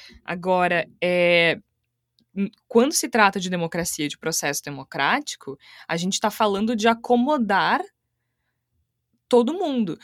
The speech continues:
Porque se a gente falar que só a maioria importa,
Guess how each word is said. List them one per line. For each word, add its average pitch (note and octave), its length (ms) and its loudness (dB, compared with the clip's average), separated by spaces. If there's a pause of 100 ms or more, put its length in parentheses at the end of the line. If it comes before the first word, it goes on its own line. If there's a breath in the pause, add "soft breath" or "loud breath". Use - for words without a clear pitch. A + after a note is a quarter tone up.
(140 loud breath)
Porque B3 200 0
se D4+ 120 -2
a - 20 0
gente D4 240 -4
falar C#4+ 220 0
que - 80 -6
só C4 140 2
a C#4+ 60 4
maioria A3 440 2
importa, D#3 840 -2